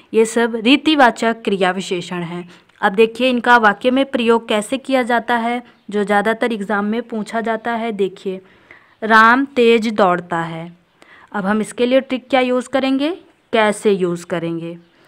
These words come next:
अब आप इसे याद कैसे रखेंगे? सिर्फ एक लाइन याद रखिए, ये आपको एकदम आसान से याद हो जाएगी। देखिए,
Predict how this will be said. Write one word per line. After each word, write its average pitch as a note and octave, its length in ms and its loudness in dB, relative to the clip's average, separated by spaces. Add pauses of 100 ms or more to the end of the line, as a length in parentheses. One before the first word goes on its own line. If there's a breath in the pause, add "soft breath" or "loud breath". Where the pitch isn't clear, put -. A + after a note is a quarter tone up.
(200 soft breath)
अब G3 160 4
आप G#3 200 6
इसे B3 220 -2
याद G3+ 360 4
कैसे B3 300 0
रखेंगे? C4 460 -2
सिर्फ B3+ 300 0 (100)
एक G#3+ 160 2
लाइन G3+ 280 0
याद F#3+ 180 0
रखिए, A3 420 -2 (300 loud breath)
ये G#3 120 2
आपको G#3+ 580 4 (460 loud breath)
एकदम G#3 380 -2 (120)
आसान A3 380 2
से G#3+ 160 -4
याद E3 280 -2
हो E3+ 80 -6
जाएगी। E3 300 -6
देखिए, E3+ 380 -10